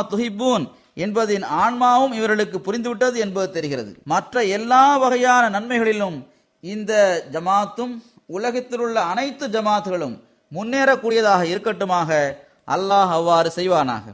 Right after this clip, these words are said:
யூ கேயின் லெஜ்னா இதில் பெரும் பங்கு வகித்திருக்கின்றது. தஹ்ரீக் ஜதீத் சந்தாவிலும் வக்ஃப் ஜதீத் சந்தாவிலும்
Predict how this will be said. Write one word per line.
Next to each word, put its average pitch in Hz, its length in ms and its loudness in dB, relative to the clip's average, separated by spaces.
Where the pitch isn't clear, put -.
யூ 202 160 -6
கேயின் 262 380 2
லெஜ்னா 208 280 -2
இதில் 196 360 -2
பெரும் 269 320 0
பங்கு 240 260 2
வகித்திருக்கின்றது. 185 680 -2
தஹ்ரீக் 202 420 -2
ஜதீத் 208 300 -2
சந்தாவிலும் 214 540 -2
வக்ஃப் 160 300 -4
ஜதீத் 226 280 -4
சந்தாவிலும் 196 500 0